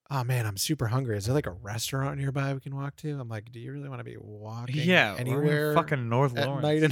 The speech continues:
Speaker 1: <laughs> North Lawrence?"
Speaker 2: Ridiculous.
Speaker 1: As, like, an eighty pound girl.
Speaker 2: Yeah.
Speaker 1: But
Speaker 2: Not great. Saw Matt Boucher, though.
Speaker 1: Did see Matt Boucher. And I think I might,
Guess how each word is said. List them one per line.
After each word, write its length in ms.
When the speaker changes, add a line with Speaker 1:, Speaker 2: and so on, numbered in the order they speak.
Speaker 1:
<laughs> 60
North 260
Lawrence?" 600
Speaker 2:
Ridiculous. 600
Speaker 1:
As, 120
like, 160
an 160
eighty 320
pound 540
girl. 360
Speaker 2:
Yeah. 220
Speaker 1:
But 340
Speaker 2:
Not 300
great. 300
Saw 920
Matt 220
Boucher, 320
though. 240
Speaker 1:
Did 160
see 140
Matt 160
Boucher. 240
And 240
I 200
think 280
I 140
might, 380